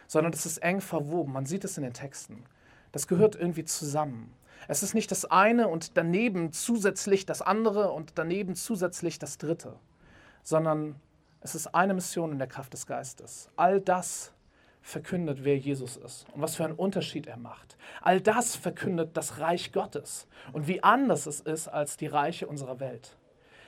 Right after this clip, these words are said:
Es ist eine Sache, die hier irgendwie in dreifacher Gestalt deutlich wird. Klare Jesusverkündigung, Diakonie, also die Zuwendung zu Bedürftigen und Zeichen und Wunder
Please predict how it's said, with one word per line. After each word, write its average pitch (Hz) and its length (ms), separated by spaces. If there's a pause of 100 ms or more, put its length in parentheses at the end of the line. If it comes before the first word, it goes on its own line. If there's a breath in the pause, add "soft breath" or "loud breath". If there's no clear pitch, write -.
(140 loud breath)
Es - 160
ist 196 220
eine 240 320
Sache, 175 400
die 165 100
hier 160 240
irgendwie 160 240
in 151 100
dreifacher 165 580
Gestalt 139 520
deutlich 131 380
wird. - 280 (580 soft breath)
Klare 151 260
Jesusverkündigung, 151 920 (400)
Diakonie, 135 580 (360 loud breath)
also 117 120
die 117 120
Zuwendung 147 840
zu - 220
Bedürftigen 135 600 (680 soft breath)
und 127 480 (140)
Zeichen 143 340
und 143 100
Wunder 139 340